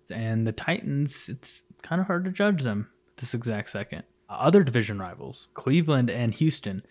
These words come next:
That might have been the worst N F L game I've ever watched. I was only watching on Red Zone while, like, the Jaguars are on. Whew.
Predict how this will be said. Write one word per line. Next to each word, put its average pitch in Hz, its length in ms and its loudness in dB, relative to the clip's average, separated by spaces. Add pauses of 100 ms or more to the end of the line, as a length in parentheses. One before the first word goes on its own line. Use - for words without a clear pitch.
(260)
That 127 80 0
might 160 80 6
have 143 80 6
been 120 100 6
the 110 60 6
worst 127 560 2
N 139 100 0
F 127 160 0
L 127 100 4
game 120 220 0
I've 110 260 -4
ever 120 280 0
watched. 117 340 0
I 107 40 -4
was 107 100 0
only 120 160 4
watching 110 340 0
on 101 80 -4
Red 107 200 0
Zone 101 260 -6
while, 104 240 0
like, 98 180 -6
the 107 80 -4
Jaguars 104 440 -4
are 95 100 -4
on. 95 140 -6 (680)
Whew. 392 720 8